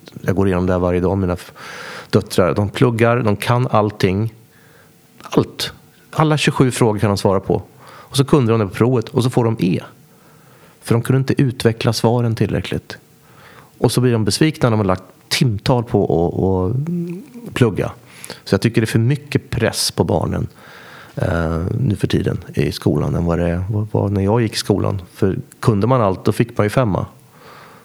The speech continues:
Det får man inte nu. Jag tycker att det är bra att de ska lära sig det, men det är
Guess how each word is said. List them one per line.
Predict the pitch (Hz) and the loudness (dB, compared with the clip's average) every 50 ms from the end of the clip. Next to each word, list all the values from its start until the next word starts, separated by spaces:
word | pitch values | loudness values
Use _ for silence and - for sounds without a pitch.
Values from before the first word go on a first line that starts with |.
| - - | -6 -4
Det | - | -2
får | - - 107 | 0 0 0
man | 104 107 | 0 0
inte | 104 - 95 | 0 0 0
nu. | 95 87 92 95 - - - - - - - - - - - | 0 0 -2 -4 -6 -14 -20 -20 -20 -16 -14 -14 -14 -6 -4
Jag | - - | -4 -2
tycker | - 107 - 110 | -2 2 0 0
att | - | 2
det | - 92 | 0 -2
är | 85 - | 0 2
bra | 110 120 151 165 | 0 2 2 0
att | 139 - | 2 2
de | 101 92 | 0 0
ska | - - | 2 0
lära | 98 104 107 101 98 104 135 143 | 2 2 2 2 2 2 2 2
sig | - 123 | 2 0
det, | 98 87 87 | 0 2 0
men | 85 87 87 | 0 0 2
det | 90 92 | 0 0
är | 92 | 0